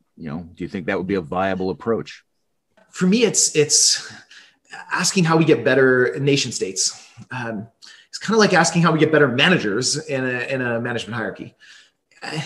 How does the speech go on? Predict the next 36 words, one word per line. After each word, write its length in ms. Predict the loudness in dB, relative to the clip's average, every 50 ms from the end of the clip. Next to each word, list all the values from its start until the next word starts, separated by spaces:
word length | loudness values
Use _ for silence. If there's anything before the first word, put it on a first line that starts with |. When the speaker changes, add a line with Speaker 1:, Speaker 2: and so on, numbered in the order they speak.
| -10 -14 -18 -18 _ -8 -2 4
Speaker 2:
there's 180 | 6 6 8
answers 320 | 8 6 4 2 0 -4 -6
to 60 | -8 -12
that. 200 | -14 -18 -20 _ _ -20 -20 -20 -20 _ _ _ _ _ -2
And 160 | 0 2 2
it's 300 | 2 2 0 -2 -4 -2
almost 260 | 0 2 2 2 4
like, 240 | 4 4 4 2 0 -6
it's 260 | -6 -6 -6 -4 -2 -2
not 100 | -2 -2
the 80 | -2
question 300 | -2 -2 -2 -2 -2 -4
that 80 | -4 -4
interests 300 | -4 -4 -4 -6 -8 -10
me. 200 | -14 -16 -20 _ _ _ _ _ _ _ _
The 80 | -8 -2
question 260 | -2 0 0 2 2
that 100 | 2 2
interests 280 | 0 -2 -4 -6 -2
me 320 | 2 2 4 4 4 2 0
is 240 | 0 -2 -2 -4 -4
how 120 | -2 -2
do 80 | 0 2
we 260 | 2 2 0 0 -2
change 300 | -2 -2 -2 -2 -2 -2
the 100 | -2 -4
entire 260 | -4 -4 -2 -2 -2
paradigm 600 | -2 0 2 4 4 4 4 2 0 0 0 -2
and 100 | -2 0
obsolete 520 | -2 -2 -2 -2 -4 -2 -2 -2 -4 -4
the 80 | -4 -4
need 340 | -2 -2 -2 -2 -4 -6 -8
for 120 | -10 -8
top-down 420 | -4 -4 -4 -4 -4 -4 -4 -4 -4
central 300 | -6 -6 -8 -8 -8 -6
planners 500 | -4 -4 -4 -4 -6 -8 -10 -10 -12